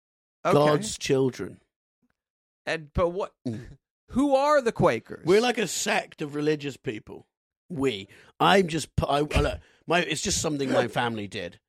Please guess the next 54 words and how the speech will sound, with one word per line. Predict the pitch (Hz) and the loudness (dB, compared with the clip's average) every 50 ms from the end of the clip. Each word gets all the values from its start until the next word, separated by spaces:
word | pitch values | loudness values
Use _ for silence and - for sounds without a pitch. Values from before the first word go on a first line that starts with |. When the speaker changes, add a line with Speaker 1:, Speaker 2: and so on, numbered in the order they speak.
| _ _ _ 196 190 180 | _ _ _ -14 -14 -12
Speaker 1:
So | - - - 208 214 | -8 -4 -2 0 2
are | 220 220 226 | 2 2 0
they | 220 202 196 | 0 -4 -4
Speaker 2:
Mm. | |
Speaker 1:
Christians? | - - 196 214 240 - - - - 392 415 440 453 440 - - - - | -4 -4 -2 -2 -2 -4 -6 -6 -6 -6 -6 -8 -10 -16 -18 -18 -18 -16
Speaker 2:
Yeah, | 143 135 160 185 196 214 214 208 208 208 202 196 196 190 180 160 135 - | -10 -4 0 2 2 2 2 2 2 2 2 2 2 0 0 -2 -4 -6
Jody. | - - 185 185 196 190 175 185 190 185 175 143 123 _ _ _ _ _ - - | -2 2 4 4 4 4 4 4 4 4 4 2 -2 _ _ _ _ _ 2 4
Speaker 1:
<laughs> | |
Red | - 247 226 190 233 247 - 247 254 208 | 4 4 4 2 0 2 4 2 2 2
doesn't | 170 226 - - 233 247 233 | 2 -2 0 0 0 0 2
know | 240 240 233 | 2 2 4
anything. | 240 247 240 240 247 220 226 214 196 | 4 4 4 2 2 2 0 0 0
He | 226 233 | -2 0
just | 233 247 233 - - | 0 0 0 0 0
knows | 240 240 240 226 208 | 0 2 2 0 0
the | 226 240 220 | 0 -2 0
word | 208 214 220 226 220 220 214 - | 0 2 2 2 2 0 0 -2
Quaker. | - 226 208 214 220 214 - 202 180 160 151 | 0 2 2 2 2 0 0 0 0 0 2
Speaker 2:
I | 170 190 202 | 2 0 2
know, | 202 220 220 196 | 2 2 2 2
but | 180 170 | 2 2
I, | 185 190 | 0 0
'cause | 175 - 180 180 | -2 -6 -8 -6
I | 247 | -6
spent | 233 - 220 220 214 | -6 -4 -4 -4 -2
a | 196 165 | -4 -4
day | 139 175 185 220 214 180 | -2 -2 0 0 0 -2
going | 143 160 156 160 165 156 | -2 -2 -4 -4 -4 -8
through | - - 180 202 | -8 -6 -6 -4
it. | 190 147 | -4 -4
You | 139 151 | -6 -6
know | 175 170 | -6 -6
when | 170 | -6
your | 165 156 | -8 -8
parents | - 170 170 175 151 135 - | -6 -6 -6 -6 -8 -10 -12
are | 139 | -10
like, | 127 123 - - _ _ - | -10 -10 -10 -12 _ _ -10
"This | 175 190 180 175 | -8 -8 -6 -6
is | 151 | -6
so | - - - 151 147 | -4 -2 -2 -2 -2
cool," | - 175 170 156 | -2 -4 -4 -4
and | 139 | -4
you | 127 117 117 117 | -6 -8 -12 -14
just | 123 113 - | -16 -18 -16
shut | - - 117 - - | -14 -14 -14 -12 -10
down | 123 123 120 | -10 -10 -10
and | 113 113 | -10 -12
stop. | - - 127 110 - | -14 -12 -12 -10 -6
Speaker 1:
<laughs> | - | -2
You | 185 - - - 269 | 2 2 2 2 2
didn't | 254 262 262 220 - | 0 0 -2 -2 0
listen | 233 262 247 233 247 233 208 | 0 0 0 0 -2 -4 -4
to | 233 | -2
any. | 233 220 - | -2 -2 -4